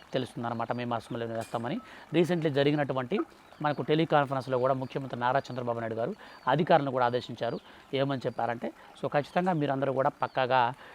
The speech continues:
ఈ స్కీమ్కి సంబంధించి అయితే, రెండు స్కీమ్స్కి సంబంధించి మీరైతే ఇంప్లిమెంట్ అయితే చేయండి అని చెప్పేసి చెప్పడం జరిగింది. So, కాబట్టి రాష్ట్ర ప్రభుత్వం కూడా ఈ పనులు అయితే పడుతుందన్నమాట. So, మనకు పర్టికులర్గా ఈ మే నెలలో అయితే మనకు తల్లికి వందనం పథకానికి సంబంధించిన డబ్బులు కూడా అయితే పడతాయి. ఇక మనకు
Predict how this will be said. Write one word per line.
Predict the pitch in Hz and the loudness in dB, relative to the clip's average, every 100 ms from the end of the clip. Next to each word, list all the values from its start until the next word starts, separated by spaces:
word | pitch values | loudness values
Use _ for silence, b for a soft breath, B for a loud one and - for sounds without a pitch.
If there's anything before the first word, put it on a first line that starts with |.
| B | B
ఈ | 143 | -2
స్కీమ్కి | 135 - 180 156 | -2 0 0 0
సంబంధించి | 156 143 139 131 | -2 0 -2 -4
అయితే, | 139 - | -4 -2
రెండు | 135 151 | -2 -2
స్కీమ్స్కి | - 156 135 139 | -2 -4 -4 -4
సంబంధించి | 135 135 127 - | -4 -4 -6 -6
మీరైతే | 127 123 - 359 B B - | -4 -2 -2 -4 B B -8
ఇంప్లిమెంట్ | 143 147 139 131 | -2 0 0 0
అయితే | 123 | 0
చేయండి | 151 - 135 127 | -2 -2 -2 -2
అని | 123 | -4
చెప్పేసి | 120 123 - | -4 -4 -4
చెప్పడం | - 123 | -2 -2
జరిగింది. | 117 113 120 185 B B - - | -2 -4 -2 -4 B B -10 -2
So, | |
కాబట్టి | 147 135 135 196 | 2 4 2 0
రాష్ట్ర | 160 139 135 | 0 0 -2
ప్రభుత్వం | 135 123 131 | -4 -4 -4
కూడా | 127 196 - | -2 -2 -2
ఈ | 139 | -2
పనులు | 135 123 | 0 0
అయితే | 123 120 | 0 -2
పడుతుందన్నమాట. | 123 120 120 117 117 202 B B B - | -2 -4 -4 -6 0 0 B B B -2
So, | |
మనకు | 147 139 - | 2 2 0
పర్టికులర్గా | 131 139 151 151 151 160 226 B B 147 | -2 -4 -2 0 2 4 2 B B 0
ఈ | |
మే | 143 147 | 2 4
నెలలో | 156 147 | 4 4
అయితే | 139 127 | 2 0
మనకు | 139 131 202 392 - - | -4 -4 -2 -2 -4 -2
తల్లికి | 135 135 135 | 0 0 -2
వందనం | 127 123 | -4 -4
పథకానికి | 117 120 123 - | -6 -4 -6 -6
సంబంధించిన | 120 117 113 143 | -8 -6 -8 -8
డబ్బులు | 139 123 117 | -4 -4 -4
కూడా | 113 110 | -6 -6
అయితే | - 381 B B - | -4 -6 B B -2
పడతాయి. | 123 117 123 202 B B - | -2 0 0 -2 B B -2
ఇక | 165 | 2
మనకు | 180 180 170 180 | 2 2 0 -4